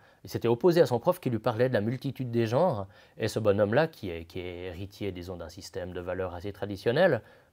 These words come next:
euh, c'est un, c'est un jeune musulman, lui a dit, « Euh, non, c'est pas vrai, il y a des hommes, il y a des femmes,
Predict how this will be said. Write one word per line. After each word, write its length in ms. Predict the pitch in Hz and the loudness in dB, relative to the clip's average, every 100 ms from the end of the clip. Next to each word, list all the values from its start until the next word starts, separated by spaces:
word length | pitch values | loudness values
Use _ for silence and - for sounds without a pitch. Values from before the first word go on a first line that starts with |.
| - | -4
euh, 520 | 92 92 92 90 85 | -2 0 -2 -4 -6
c'est 120 | 85 | -10
un, 200 | 85 82 | -12 -10
c'est 120 | 85 92 | -12 -10
un 80 | |
jeune 200 | 87 101 | -8 -6
musulman, 440 | 92 90 98 147 - _ _ - _ | -8 -8 -4 -4 -4 _ _ -20 _
lui 80 | 104 | -4
a 60 | 98 | -2
dit, « 160 | 156 107 | 0 -2
Euh, 140 | 92 | -2
non, 140 | 139 | -2
c'est 120 | 185 131 | -2 0
pas 160 | 185 | 0
vrai, 160 | 196 233 | 0 0
il 60 | 110 | 0
y 60 | |
a 40 | 98 | -2
des 200 | 92 98 | -4 2
hommes, 260 | 139 185 | 2 2
il 60 | 110 | -2
y 40 | |
a 40 | 101 | -4
des 140 | 101 | -4
femmes, 280 | 98 156 160 | -2 -2 -2